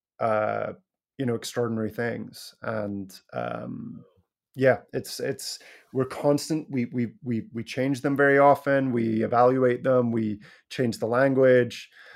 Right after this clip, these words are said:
Speaker 1: You know, it's part of our culture that we need to be very open. Again, openness. <laughs>
Speaker 2: Yeah.
Speaker 1: We need to be very open to challenge and different ideas. And it's, it's what makes this environment so rewarding.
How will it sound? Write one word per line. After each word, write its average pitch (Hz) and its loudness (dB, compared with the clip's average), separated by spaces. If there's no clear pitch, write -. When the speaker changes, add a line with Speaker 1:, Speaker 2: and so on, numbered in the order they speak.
Speaker 1:
You 123 -4
know, 113 0
it's 117 -4
part 120 2
of - -6
our 117 2
culture 147 2
that 127 4
we 123 0
need 120 0
to 101 -12
be 117 0
very 113 2
open. 127 2
Again, 117 0
openness. 139 2
<laughs> - 6
Speaker 2:
Yeah. 175 8
Speaker 1:
We 131 0
need 135 4
to 139 -6
be 147 8
very 143 8
open 147 4
to 139 -4
challenge 139 4
and 117 0
different 123 -2
ideas. 120 4
And 107 -2
it's, 110 -6
it's 127 -14
what 117 0
makes 120 -4
this 131 -2
environment 120 4
so - -4
rewarding. 110 -2